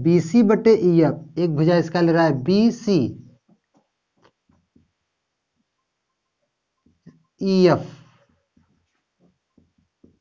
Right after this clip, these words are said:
क्या कह रहा है? एसी, एसी, तब क्या कहेगा?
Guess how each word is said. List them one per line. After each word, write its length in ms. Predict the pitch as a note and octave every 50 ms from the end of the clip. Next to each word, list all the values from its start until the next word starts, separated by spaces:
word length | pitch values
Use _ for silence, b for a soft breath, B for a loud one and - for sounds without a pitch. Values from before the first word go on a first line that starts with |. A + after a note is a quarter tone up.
| _ _ _ _ _ _ _ _ _ _ -
क्या 120 | F3 F3+
कह 120 | D3+ D3+
रहा 120 | C3 A#2+ A2+
है? 240 | G#2+ - - - - _ - E3+
एसी, 600 | E3+ F3 E3+ F3 - - G3 E3+ C3 - - - - - - _ _ _ _ _ _ _ _ _ _ _ _ _ _ _ _ _ _ _ _ _ _ _ _ _ _ _ _ _ _ _ _ _ _ _ _ _ _ _ _ _ _ _ _ _ _ _ _ _ _ _ _ _ _ _ _ _ -
एसी, 520 | E3+ F3 F3+ F#3+ F#3 F#3 - - F3+ D#3 D#3+
तब 200 | - - - -
क्या 140 | - G#3+ F#3
कहेगा? 400 | F#3 G3 G3 F#3+ F#3+ F3+ G3+